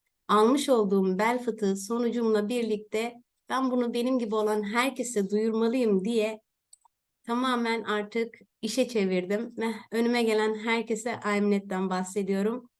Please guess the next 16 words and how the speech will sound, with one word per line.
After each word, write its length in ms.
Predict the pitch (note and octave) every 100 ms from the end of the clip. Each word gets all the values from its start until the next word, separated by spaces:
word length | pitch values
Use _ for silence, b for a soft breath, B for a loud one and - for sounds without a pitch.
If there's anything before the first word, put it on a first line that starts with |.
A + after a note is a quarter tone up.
| B B B _ F3+
Bahsedilmesini 1120 | G3 A#3 A#3+ - A#3 B3 B3 B3 B3+ B3 A#3
de 140 | B3
tavsiye 540 | B3 G#3+ G#3 - G#3+ G3
ediyorum. 420 | F3+ F#3 B3+ B3+
Birazdan 520 | G#3+ G3 F#3+ F#3 G3
detaylarda 640 | A3+ A3 G3 F#3 F#3 F#3+ A3
siz 320 | A#3+ A3+ F#3
de 80 | A3+
göreceksiniz. 960 | G3+ F3+ F3+ E3 E3 E3+ E3 D#3+ - _ _ _ _ _ _ _ _ _ _ _ _ _ -
Evet, 380 | B3 G3 - -
sunumumuza 460 | C4+ C#4+ C#4 C#4
geldiğimizde 600 | C#4 C4+ C#4 C#4+ C#4 F4+
şirket 500 | F4+ C#4+ B3 C#4+ C#4+
ve 60 | C4+
sektörden 760 | - B3+ - B3+ B3+ B3 A#3+
bahsedelim. 840 | A#3+ A#3+ A#3+ B3 A3+ A3 G#3+ E4